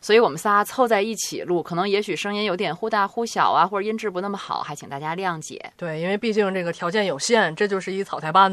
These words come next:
Speaker 2: 子，我们这儿 <laughs> 临时架了一下，然后跟日常津津乐道录音间是没法比的啊，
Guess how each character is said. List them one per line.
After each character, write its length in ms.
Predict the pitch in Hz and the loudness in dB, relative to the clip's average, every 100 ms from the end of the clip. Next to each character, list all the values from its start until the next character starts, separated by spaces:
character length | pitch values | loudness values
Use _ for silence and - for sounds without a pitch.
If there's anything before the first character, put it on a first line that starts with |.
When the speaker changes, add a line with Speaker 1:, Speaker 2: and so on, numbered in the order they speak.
| 175 | 2
Speaker 2:
子， 60 | |
我 240 | 147 - 285 | -6 2 4
们 140 | 285 - | 4 6
这 80 | |
儿 680 | 415 - 403 - 349 339 285 | 6 8 8 8 8 10 8
<laughs> 0 | |
临 60 | 226 | 8
时 160 | 208 - | 6 6
架 340 | 247 226 180 | 8 8 8
了 100 | 156 | 4
一 120 | 170 | -2
下， 280 | 180 185 170 | 2 2 4
然 140 | 170 | 2
后 160 | 180 185 | 2 2
跟 480 | 208 214 220 220 220 | 2 2 2 0 0
日 140 | 262 | -4
常 280 | 220 175 208 | 0 0 2
津 140 | 240 | 0
津 100 | 247 | 2
乐 80 | 240 | 4
道 140 | 233 220 | 6 6
录 140 | 220 | 6
音 100 | 240 | 6
间 220 | 240 254 | 6 6
是 40 | 226 | 4
没 140 | 160 | 2
法 140 | 175 | 2
比 160 | 165 143 | 0 -2
的 100 | 147 | 2
啊， 240 | 180 175 | 2 2